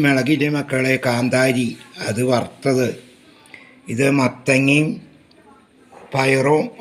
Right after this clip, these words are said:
ഓലൻ, ഇത് സാമ്പാർ, വെള്ളം, ഇതൊക്കെയാണ് ഇന്ന് എൻ്റെ ചോറ്റുപാത്രത്തിൽ. വരൂ, നമുക്ക്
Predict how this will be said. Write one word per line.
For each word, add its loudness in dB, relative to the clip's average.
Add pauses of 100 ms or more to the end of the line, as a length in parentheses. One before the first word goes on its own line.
ഓലൻ, 2 (680)
ഇത് 2 (100)
സാമ്പാർ, 2 (800)
വെള്ളം, -2 (600)
ഇതൊക്കെയാണ് 4
ഇന്ന് 2
എൻ്റെ 2
ചോറ്റുപാത്രത്തിൽ. -4
വരൂ, -2 (100)
നമുക്ക് -6